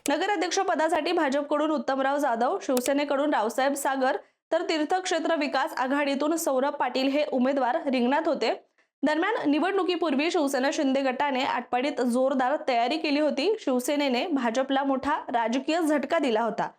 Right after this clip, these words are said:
भाजपचे नगराध्यक्ष नितीन कुलकर्णी आणि बाबासाहेब देशमुख बँकेचे संचालक सूर्यकांत दौंडे यांना शिवसेनेत प्रवेश देत शिवसेनेनं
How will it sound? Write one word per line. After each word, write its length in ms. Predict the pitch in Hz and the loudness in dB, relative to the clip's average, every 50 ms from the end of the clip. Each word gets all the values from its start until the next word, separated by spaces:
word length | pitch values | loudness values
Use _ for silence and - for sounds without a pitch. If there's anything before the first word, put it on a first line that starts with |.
| _ _ _ _ _ - | _ _ _ _ _ -2
भाजपचे 420 | 254 277 302 311 370 381 403 403 381 | 0 0 0 0 0 0 0 0 0
नगराध्यक्ष 640 | 370 330 302 330 320 320 277 269 320 320 - 370 | 0 0 0 0 0 0 0 0 -2 -2 0 0
नितीन 360 | 349 330 320 262 294 302 302 | 0 2 2 0 0 0 0
कुलकर्णी 540 | 294 320 294 277 262 294 311 302 269 269 330 | 0 0 0 0 0 0 0 0 2 0 0
आणि 260 | 359 - 269 254 269 | -2 -2 -2 0 0
बाबासाहेब 520 | 285 254 214 196 240 247 - 285 285 277 240 | 2 0 0 0 -2 -2 0 0 2 2 2
देशमुख 380 | 247 262 269 269 - 262 262 262 - | 2 0 0 0 0 -2 -2 -2 -2
बँकेचे 600 | 294 254 233 220 226 - 233 240 240 285 311 403 - - | -2 -2 0 0 0 -2 -2 -2 0 -2 -2 -2 -4 -4
संचालक 480 | 277 247 269 269 330 320 277 214 165 - | -2 0 0 2 2 2 0 0 -2 -4
सूर्यकांत 640 | - - 269 269 269 285 302 302 311 311 320 311 | -4 -2 0 0 2 0 0 0 0 2 2 2
दौंडे 440 | 254 254 254 277 294 285 262 247 - 254 - - _ _ _ _ - | 2 2 2 2 2 2 2 0 -2 -4 -8 -16 _ _ _ _ -2
यांना 200 | 285 285 311 370 427 | 0 0 2 0 0
शिवसेनेत 440 | 427 403 349 330 - 349 330 359 370 | 2 2 0 2 0 0 0 0 -2
प्रवेश 420 | 381 370 330 294 269 294 330 311 | 0 0 0 0 2 2 2 2
देत 200 | 277 277 294 370 - - - | 2 0 0 -2 -4 -10 -10
शिवसेनेनं 640 | - - 262 254 254 - 330 330 320 294 247 233 269 | -4 -2 0 0 0 0 0 0 2 2 0 0 -2